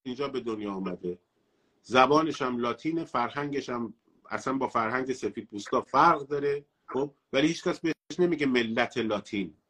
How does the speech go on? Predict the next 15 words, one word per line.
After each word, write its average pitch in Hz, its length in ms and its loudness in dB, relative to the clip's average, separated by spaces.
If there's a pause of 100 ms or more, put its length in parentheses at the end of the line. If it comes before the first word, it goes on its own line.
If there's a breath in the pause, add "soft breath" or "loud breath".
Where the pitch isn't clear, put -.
(280)
هیچ 143 160 -2
کس 175 240 0
بهش 151 220 2
نمیگه 160 720 0
ملت 123 500 2
افریکن 120 640 -2
امریکن 107 440 -4 (360)
سیاه 104 240 2
پوستا، 95 500 -6 (460)
هیچ 139 120 0
کس 160 220 4
نمیگه 165 280 6
ملت 127 460 4
ایشین 117 640 2
ها. 101 300 -2